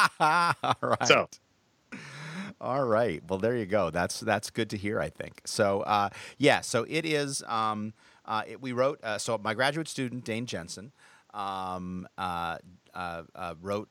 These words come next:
Speaker 1: uh, actually a wonderful P H D dissert-, dissertation. Part of that dissertation was, uh, an article, um, uh, on, um,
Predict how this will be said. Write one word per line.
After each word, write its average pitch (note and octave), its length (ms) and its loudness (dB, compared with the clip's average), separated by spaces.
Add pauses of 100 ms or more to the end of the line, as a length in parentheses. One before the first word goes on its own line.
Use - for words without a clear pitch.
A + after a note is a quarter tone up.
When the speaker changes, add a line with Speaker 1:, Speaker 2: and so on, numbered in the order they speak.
Speaker 1:
uh, F2+ 240 -6
actually G#2 260 -2
a E2+ 60 -6
wonderful G2+ 460 -4
P G2+ 180 -6
H E2 160 -8
D F2+ 120 -8
dissert-, E2 320 -12
dissertation. - 600 -10
Part D#3 400 -2
of C3 80 -4
that G#2+ 180 -2
dissertation F#2 760 -12
was, F2+ 680 -10 (100)
uh, E2+ 280 -8
an F#2 100 -10
article, F#2 560 -6 (420)
um, F2+ 540 -2 (100)
uh, F2 320 -8
on, F#2 480 -6 (140)
um, E2 720 -10